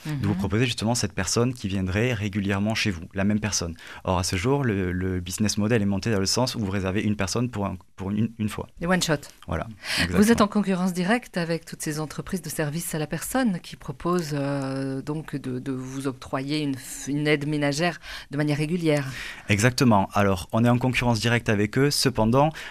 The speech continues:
Speaker 1: on va pas vraiment les concurrencer sur leur terrain de jeu. C'est-à-dire que nous, euh, on va pas vraiment concurrencer les personnes qui ont déjà, enfin, aller chercher du client qui a déjà une aide ménagère régulière. Parce que
Speaker 2: Mhm.
Speaker 1: ces personnes-là connaissent déjà leur, leur aide ménagère et justement, ce sont des personnes qui sont bien établies financièrement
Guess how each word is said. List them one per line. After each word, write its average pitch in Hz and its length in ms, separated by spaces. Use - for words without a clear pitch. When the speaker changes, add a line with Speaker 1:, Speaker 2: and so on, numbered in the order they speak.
Speaker 1:
on 104 140
va 107 120
pas 139 160
vraiment 127 300
les 117 120
concurrencer 110 520
sur 110 160
leur 104 160
terrain 104 220
de - 20
jeu. 117 140
C'est-à-dire 117 400
que 117 80
nous, 123 240
euh, 98 420
on 110 80
va 107 140
pas 135 100
vraiment 123 300
concurrencer 117 480
les 123 80
personnes 123 460
qui - 180
ont 120 120
déjà, 113 400
enfin, 104 340
aller 104 160
chercher 120 380
du 110 160
client 117 380
qui 123 100
a 101 60
déjà 107 240
une 107 120
aide 101 140
ménagère 104 340
régulière. 98 520
Parce 92 120
que 113 60
Speaker 2:
Mhm. 98 60
Speaker 1:
ces - 80
personnes-là 107 600
connaissent 117 260
déjà 107 200
leur, 101 220
leur 98 300
aide 98 120
ménagère 101 420
et 110 80
justement, 104 400
ce - 60
sont 113 80
des 104 80
personnes 117 280
qui 117 100
sont 101 120
bien 110 160
établies 110 260
financièrement 101 540